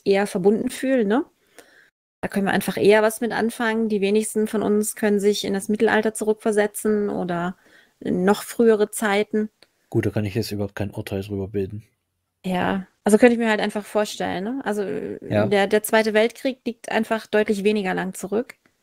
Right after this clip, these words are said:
Speaker 1: Und da gibt es deutlich bessere oder, oder erschöpfendere Quellen als jetzt beispielsweise aus der römischen Zeit,
Speaker 2: Hm.
Speaker 1: mit denen man heute noch hantieren kann. Und dann ist natürlich auch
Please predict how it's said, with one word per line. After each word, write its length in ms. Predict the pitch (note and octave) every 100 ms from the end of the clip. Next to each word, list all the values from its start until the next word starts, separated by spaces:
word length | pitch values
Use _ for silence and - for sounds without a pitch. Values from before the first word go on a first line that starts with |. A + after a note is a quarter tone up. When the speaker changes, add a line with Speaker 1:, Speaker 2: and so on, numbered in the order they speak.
| _ _ _ _ _ _ _ _ -
Speaker 1:
Und 80 |
da 60 | G#3+
gibt 220 | G3+ -
es 220 | A3 -
deutlich 600 | - G3 G3+ G#3+ G#3 - _ _
bessere 640 | - G3+ - A3 G#3+ G#3+ -
oder, 640 | G3 F#3 F#3+ - - -
oder 180 | - F#3
erschöpfendere 760 | - F#3+ G#3 G#3+ - A3+ G3+ G3
Quellen 680 | - G3+ G3 A#3 C4+ C#4+ - _ _ _ _ _ _ _ _ _
als 260 | G3+ G3+ -
jetzt 420 | G3+ G3+ - -
beispielsweise 800 | G3 F#3+ G3+ - G3 F#3 F#3+ -
aus 100 | F#3
der 160 | G3
römischen 400 | F3+ F3+ E3+ F3
Zeit, 500 | E3+ F3 E3 E3+ - _ _ _ -
Speaker 2:
Hm. 440 | G2+ F#2+ F#2 G#2+ _ _ -
Speaker 1:
mit 180 | F#3+ -
denen 200 | F#3 F#3
man 180 | F3+ E3+
heute 240 | F3 F#3
noch 160 | F3+ F3
hantieren 500 | F3+ F3+ F#3 E3 F3
kann. 220 | F3 -
Und 160 | E3+ E3+
dann 320 | F3 A3 -
ist 160 | A3
natürlich 400 | G#3 G3 G3+ G3+
auch 220 | C#3 F3+